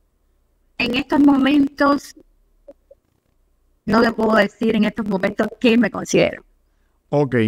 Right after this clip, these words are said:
Speaker 2: entonces te voy a hacer la pregunta de otra manera. En estos momentos, ¿te puedes enamorar de un hombre?
Speaker 1: Pudiera ser,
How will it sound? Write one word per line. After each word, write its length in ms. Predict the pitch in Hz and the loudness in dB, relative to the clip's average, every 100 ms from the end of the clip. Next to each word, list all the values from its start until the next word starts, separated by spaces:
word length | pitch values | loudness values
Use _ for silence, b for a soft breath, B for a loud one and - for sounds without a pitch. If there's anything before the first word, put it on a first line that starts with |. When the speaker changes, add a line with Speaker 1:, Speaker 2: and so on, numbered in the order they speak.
| - _ - | -2 _ -6
Speaker 2:
entonces 420 | 147 147 180 190 | -2 0 0 0
te 60 | 156 | 0
voy 120 | 156 | 0
a 20 | |
hacer 160 | 165 180 | 0 0
la 100 | 170 | -2
pregunta 360 | 147 151 170 151 | -2 -4 0 0
de 40 | |
otra 200 | 147 147 | 0 -2
manera. 420 | 123 113 101 101 _ _ _ _ | -2 -2 -2 -6 _ _ _ _
En 160 | 147 156 | -2 0
estos 260 | 190 226 | 0 0
momentos, 640 | 190 165 147 135 117 120 _ | -2 0 0 -2 -2 -4 _
¿te 140 | 135 | -2
puedes 380 | 123 175 196 175 | 0 0 0 0
enamorar 400 | 143 131 135 147 | -4 -2 -2 -2
de 80 | 147 | -2
un 100 | 160 | -2
hombre? 400 | 180 147 107 104 - _ _ - _ _ _ _ _ _ _ _ _ _ _ _ _ _ _ _ _ _ _ _ _ _ _ _ _ _ _ _ _ _ _ _ _ _ _ _ _ _ _ _ _ _ _ _ - | -2 -2 -4 -6 -14 _ _ -20 _ _ _ _ _ _ _ _ _ _ _ _ _ _ _ _ _ _ _ _ _ _ _ _ _ _ _ _ _ _ _ _ _ _ _ _ _ _ _ _ _ _ _ _ -6
Speaker 1:
Pudiera 400 | 247 240 190 208 | 0 2 2 -2
ser, 300 | - 214 - | -2 -8 -10